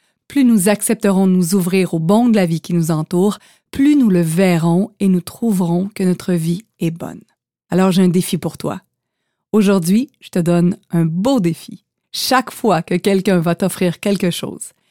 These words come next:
chaque fois que quelqu'un va te dire « Bravo, t'es belle, t'as l'air bien », dis «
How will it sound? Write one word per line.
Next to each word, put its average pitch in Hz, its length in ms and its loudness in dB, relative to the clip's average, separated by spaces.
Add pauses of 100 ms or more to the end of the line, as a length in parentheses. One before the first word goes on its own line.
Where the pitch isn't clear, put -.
(140)
chaque 247 320 0
fois 220 180 0
que 180 120 -2
quelqu'un 185 420 0
va 170 140 -2
te 180 100 -4
dire « 165 460 -2
Bravo, 185 480 0 (420)
t'es 190 140 -2
belle, 160 420 -2 (400)
t'as 208 100 0
l'air 175 340 0
bien », 180 240 -4 (360)
dis « 208 380 -2